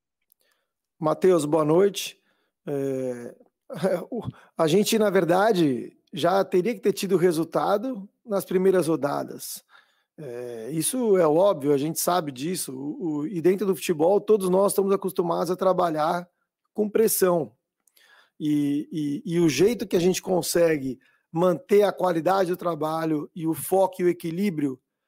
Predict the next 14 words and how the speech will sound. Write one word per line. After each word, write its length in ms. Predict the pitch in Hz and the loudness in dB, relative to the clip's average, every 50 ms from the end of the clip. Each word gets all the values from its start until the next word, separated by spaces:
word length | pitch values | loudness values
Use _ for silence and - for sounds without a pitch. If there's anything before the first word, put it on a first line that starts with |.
| _ _ _ _ _ _ _ | _ _ _ _ _ _ _
é, 300 | - 151 143 135 135 139 | -6 -4 -4 -2 -2 0
num 180 | 147 160 175 180 | 0 2 2 2
ambiente 500 | 175 165 170 175 180 190 180 - - - | 2 2 2 4 4 4 2 0 -4 -4
pressionado 880 | - 175 175 170 - - 170 160 156 156 165 185 202 185 240 254 247 - _ _ _ _ _ _ | -2 0 0 0 0 0 0 0 -2 -2 0 0 0 0 -2 -4 -6 -10 _ _ _ _ _ _
é 80 | - 180 | 0 0
o 60 | 180 | 0
que 80 | 180 208 | 0 0
muitas 340 | 208 240 233 262 233 190 185 | 0 0 2 2 2 4 4
vezes 160 | 220 214 170 | 4 4 4
difere 400 | 196 202 - - 196 202 202 208 | 0 0 2 2 2 4 4 2
um 80 | 196 | 2
profissional 580 | 180 214 196 185 - - 208 196 185 185 196 190 | 2 0 0 0 0 0 0 2 2 2 2 2
do 80 | 190 220 | 4 4
outro. 320 | 208 185 - - - | 4 4 4 0 -6